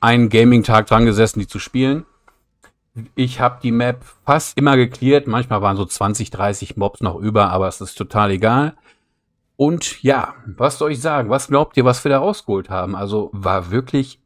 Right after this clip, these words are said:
insane. Ich zeige euch das mal. In der Map, das Wertvollste, was gedroppt ist, waren Infused Beachhead Maps. Der Boss hat eine Chance, eine höhere, eine sechzehner, T sechzehn Beachhead zu droppen. In der Map kann man dann Sachen finden, wo man diese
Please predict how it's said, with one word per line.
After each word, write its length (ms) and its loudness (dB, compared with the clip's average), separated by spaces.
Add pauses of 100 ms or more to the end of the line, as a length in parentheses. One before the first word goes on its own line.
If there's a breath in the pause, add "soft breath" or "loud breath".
insane. 1120 -2
Ich 220 -6
zeige 300 -2
euch 100 -2
das 220 -4
mal. 220 -2 (120)
In 180 2
der 140 2
Map, 420 0
das 180 -2
Wertvollste, 480 -2
was 140 0
gedroppt 460 -4
ist, 320 -6 (280)
waren 520 2 (260)
Infused 680 -2
Beachhead 460 -6
Maps. 460 -12
Der 100 2
Boss 320 0
hat 140 -4
eine 80 -2
Chance, 560 -6 (140)
eine 180 2
höhere, 320 4
eine 180 2
sechzehner, 640 -4
T 140 -6
sechzehn 640 -6
Beachhead 380 -8
zu 120 -12
droppen. 440 -6 (600 loud breath)
In 120 -2
der 160 2
Map 180 0
kann 120 -4
man 100 2
dann 180 0
Sachen 260 0
finden, 300 0
wo 120 0
man 180 0
diese 200 -6